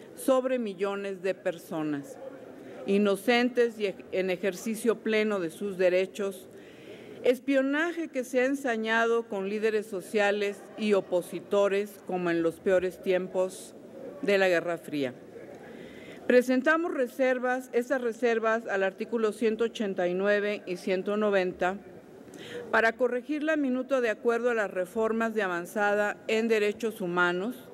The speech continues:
y en justicia penal que han comenzado una nueva época de nuestra Constitución. El principio pro persona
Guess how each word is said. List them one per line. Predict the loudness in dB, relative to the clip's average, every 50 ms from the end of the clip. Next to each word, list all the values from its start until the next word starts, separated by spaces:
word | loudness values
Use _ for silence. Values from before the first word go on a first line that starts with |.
| -18 -18 -18 -18 -18 -18 -12 -2
y | 2 2
en | 2 2
justicia | 2 0 -2 -4 0 0 0 2 2 4 4 4 4
penal | 4 0 -2 -2 -2 0 0 2 2 0 0 -4 -6 -12 -16 -20 -20 -20 -20 -20 -18 -16 2 4
que | 6 6
han | 6 4
comenzado | 2 0 0 0 -2 -4 -4 -4 -2 0 0 0 0 -2
una | -2 -2 -2 -2
nueva | 0 0 0 2 2 2 2 2
época | 2 0 -2 -4 -6 -6 -2 0 0 2 2 0 -2 -2
de | -2 0
nuestra | 0 0 -2 -2 -2 0 0 0 0
Constitución. | -2 -4 -6 -6 -6 -8 -8 -6 -6 -8 -8 -6 -2 0 2 2 2 0 -4 -8 -14 -18 -20 -20 -18 -18 -16 -16 -16 -16 -16 -16 -6 2
El | 2 2 2 2
principio | 0 0 0 0 2 2 0 0 2 2 4 4 4 4 2
pro | 2 2 2 2 0
persona | -2 -4 -4 -4 -6 -4 -4 -2 0 0 0 0 0 0 -2